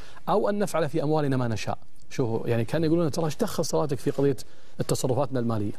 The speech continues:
هذه ترى يعني، آه، يعني هذا الافتراق ك-، كان قديم، ما هو جديد اليوم. اليوم أثبت الاقتصاد اليوم الإسلامي الحمد لله نجاحه، أثبت اليوم أن عصمة اليوم المجتمعات، عصمة الدول، الأمان الموجود اليوم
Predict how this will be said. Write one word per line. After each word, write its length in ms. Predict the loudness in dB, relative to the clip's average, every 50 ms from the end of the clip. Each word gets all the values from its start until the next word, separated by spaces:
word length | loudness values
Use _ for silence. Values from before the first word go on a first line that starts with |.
| -6 -6 -6 -6 -6 -6 -6 -2
هذه 200 | 0 0 0 0
ترى 300 | 0 0 2 2 2 2
يعني، 180 | 2 0 0 0
آه، 560 | 0 0 0 0 0 0 0 0 0 0 2
يعني 180 | 2 2 4 4
هذا 140 | 4 4 2
الافتراق 420 | 2 2 2 0 2 2 2 0 -4 -4 -2
ك-، 80 | 0
كان 260 | 0 0 2 0 0 0
قديم، 360 | 0 0 2 2 4 4 4
ما 60 | 2
هو 120 | 2 2
جديد 280 | 2 2 2 2 2 2
اليوم. 220 | 2 2 0 0 -2 -4 -6 -6 -6 -6 -8 -8 -4 0
اليوم 280 | 2 4 4 4 4 2
أثبت 260 | 0 -2 0 0 0
الاقتصاد 480 | 0 0 0 0 0 2 2 2 0 2
اليوم 260 | 0 0 0 0 -2 -4 -6 -6 -6 -6 -6 -4 -2 0
الإسلامي 400 | 0 0 2 0 0 0 0 0
الحمد 240 | 0 0 2 2 2
لله 120 | 2 2
نجاحه، 420 | 2 0 0 0 0 0 -2 -4 -4 -4 -4 -4 -4 -4 -4 -2
أثبت 280 | -2 -2 0 -2 0 0
اليوم 380 | 2 2 4 2 2 2 0 -2 -4 -6 -6 -6 -6 -6 -6 -4 -2 0
أن 280 | 2 4 4 4 4 4 2 0 0 -2 -4 -4 -6 -6 -6 -6 -6 -6 -4 0 0 0
عصمة 320 | 0 0 -2 -2 -2 -2 0
اليوم 200 | 2 2 2 2
المجتمعات، 640 | 2 2 0 0 0 0 0 2 2 0 0 0 0
عصمة 240 | 0 0 0 0 0 0
الدول، 500 | 0 0 2 2 2 4 2 2 0 -4 -4 -2
الأمان 420 | -2 0 2 2 2 2 2 2 2
الموجود 420 | 2 2 2 2 2 2 2 2
اليوم 320 | 2 2 4 2 2 2